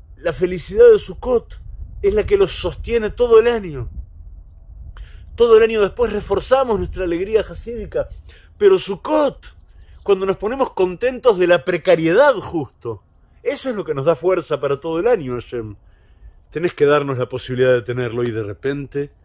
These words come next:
estaba en medio de su plegaria y se le ocurrió una idea genial. Saltemos. A la mañana siguiente, víspera de Sukkot,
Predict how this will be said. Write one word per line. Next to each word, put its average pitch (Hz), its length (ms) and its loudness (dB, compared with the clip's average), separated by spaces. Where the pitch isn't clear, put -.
estaba 147 340 -2
en 139 100 -4
medio 156 300 2
de 127 80 0
su 120 160 -12
plegaria 117 680 -4
y 101 60 -20
se - 180 -16
le 104 60 -10
ocurrió 101 420 -6
una 110 100 -6
idea 104 340 -6
genial. 87 540 -18
Saltemos. - 840 -12
A 123 80 -6
la 139 140 0
mañana 175 280 2
siguiente, 143 640 -4
víspera 175 520 -2
de 139 140 2
Sukkot, - 580 -20